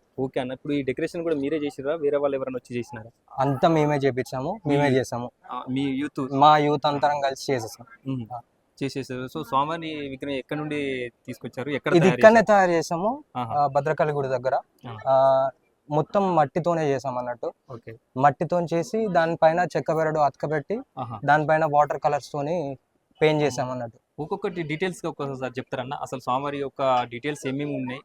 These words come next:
Speaker 1: So, ఏంటి కర్ర, ఎలాంటి కర్ర వాడినారు?
Speaker 2: ఇది, ఆ, చి-,
Speaker 1: వేప.
Speaker 2: వేప చెట్టు, వేప చెట్టు
Speaker 1: బెరడు.
Speaker 2: బెరడు ఉంటది కదా,
Speaker 1: అవును.
Speaker 2: ఆ బెరడు తీసుకొని వచ్చేసి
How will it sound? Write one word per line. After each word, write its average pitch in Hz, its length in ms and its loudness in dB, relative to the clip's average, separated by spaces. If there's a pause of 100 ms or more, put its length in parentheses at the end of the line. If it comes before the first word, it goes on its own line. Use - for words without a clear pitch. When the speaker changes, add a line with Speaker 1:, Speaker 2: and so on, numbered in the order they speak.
(380)
Speaker 1:
So, 139 280 -6 (140)
ఏంటి 151 440 -4
కర్ర, 135 140 2
ఎలాంటి 143 380 -4
కర్ర 139 200 -2
వాడినారు? 113 440 -4 (440)
Speaker 2:
ఇది, 160 520 4 (400)
ఆ, 139 320 6
చి-, 143 540 0 (640)
Speaker 1:
వేప. 135 260 -2
Speaker 2:
వేప 147 420 4 (180)
చెట్టు, 127 200 -6
వేప 151 280 6 (180)
చెట్టు 147 640 2
Speaker 1:
బెరడు. 143 220 6
Speaker 2:
బెరడు 170 160 12
ఉంటది 156 280 6
కదా, 196 360 2
Speaker 1:
అవును. 151 140 0
Speaker 2:
ఆ 151 40 6
బెరడు 156 380 4
తీసుకొని 156 440 0
వచ్చేసి 156 500 0